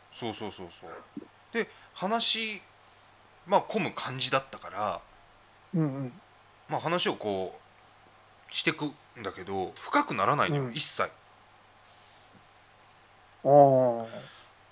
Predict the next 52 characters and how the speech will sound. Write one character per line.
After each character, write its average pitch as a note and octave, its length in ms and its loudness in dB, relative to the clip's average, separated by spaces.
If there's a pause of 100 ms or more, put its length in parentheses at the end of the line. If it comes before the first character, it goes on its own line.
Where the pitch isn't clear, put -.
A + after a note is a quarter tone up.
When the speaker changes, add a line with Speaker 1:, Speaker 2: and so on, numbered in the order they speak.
(720)
Speaker 1:
あ、 F#2 120 -10
Speaker 2:
そ G3 140 10
う - 20 12
な C#3 80 8
ん - 100 -10
だ。 - 80 -10
Speaker 1:
こ - 40 -12
れ、 - 60 -16
Speaker 2:
深 A3+ 180 8
く F3+ 40 8
な F3+ 100 10
ら F3 80 10
な D#3 80 6
い C#3 40 2
っ - 20 -6
て D#3+ 100 -4
い - 20 -2
う - 20 -2
の C3+ 40 -2
は、 C3 60 -4
そ F3 60 2
の、 D3 200 0 (280)
喋 A3 220 12
っ - 20 8
て G#3+ 120 10
て、 D3+ 340 4 (180)
Speaker 1:
う G2+ 40 -10
ん。 F#2+ 280 -10
Speaker 2:
な G3+ 100 6
ん - 20 6
だ C3+ 60 2
ろ B2 60 -6
う、 C3+ 40 -8
盛 F#3+ 220 12
り E4+ 40 12
上 E4+ 60 12
が D4 80 12
ら F#3 60 8
な F3+ 60 4
い D#3 40 2
っ - 20 -12
て - 60 -16
い - 20 -8
う - 20 -6
か、 C#3+ 60 -6
な E3+ 80 -2
ん - 20 -4
だ C3+ 60 -12
ろ - 40 -20
う、 - 20 -20
そ D#3 80 -12
の、 C#3 160 -12